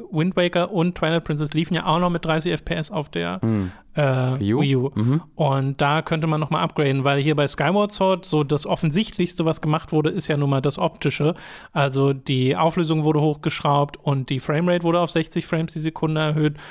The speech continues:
Speaker 1: und auch diverse Texturen wurden angepasst. Also an manchen Stellen sind sie tatsächlich
Speaker 2: Mhm.
Speaker 1: rangegangen, an vielen aber auch nicht, was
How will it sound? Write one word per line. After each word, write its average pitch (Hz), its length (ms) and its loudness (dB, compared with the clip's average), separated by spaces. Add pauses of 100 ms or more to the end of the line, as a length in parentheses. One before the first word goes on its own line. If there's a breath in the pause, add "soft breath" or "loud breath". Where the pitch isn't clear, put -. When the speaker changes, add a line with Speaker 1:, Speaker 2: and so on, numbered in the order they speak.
(140)
Speaker 1:
und 185 180 2
auch 175 140 -2
diverse 170 420 0
Texturen 165 460 0
wurden 175 220 2
angepasst. 220 420 0
Also 156 120 2
an 147 80 2
manchen 175 240 0
Stellen 160 280 0
sind 147 180 2
sie 214 140 -2
tatsächlich 214 400 0
Speaker 2:
Mhm. 208 60 2
Speaker 1:
rangegangen, 202 280 2
an 160 100 -2
vielen 202 300 0
aber - 220 0
auch - 240 -2
nicht, 185 320 2
was 104 60 2